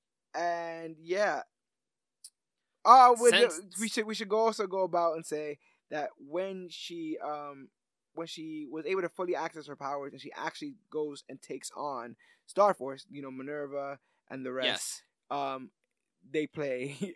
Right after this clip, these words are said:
Speaker 1: <laughs> uh, Just a Girl by No Doubt.
Speaker 2: Ah, that was the one for me where I
Speaker 1: And
Speaker 2: was just
Speaker 1: she,
Speaker 2: like,
Speaker 1: yeah,
Speaker 2: I'm
Speaker 1: man.
Speaker 2: sitting in the theater just going, "Really?"
Speaker 1: And I like No Doubt. I like,
Speaker 2: I do.
Speaker 1: I really like No Doubt. And, um,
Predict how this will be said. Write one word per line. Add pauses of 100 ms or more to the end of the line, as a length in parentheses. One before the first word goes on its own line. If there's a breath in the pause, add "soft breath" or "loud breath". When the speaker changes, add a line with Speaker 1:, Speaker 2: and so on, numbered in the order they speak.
Speaker 1:
<laughs>
uh,
Just
a
Girl
by
No
Doubt.
Speaker 2:
Ah,
that
was
the
one
for
me
where
I
Speaker 1:
And
Speaker 2:
was
just
Speaker 1:
she,
Speaker 2:
like,
Speaker 1:
yeah,
Speaker 2:
I'm
Speaker 1:
man.
Speaker 2:
sitting
in
the
theater
just
going, (420)
"Really?"
Speaker 1:
And
I
like
No
Doubt. (280)
I
like,
Speaker 2:
I
do.
Speaker 1:
I
really
like
No
Doubt. (160)
And,
um,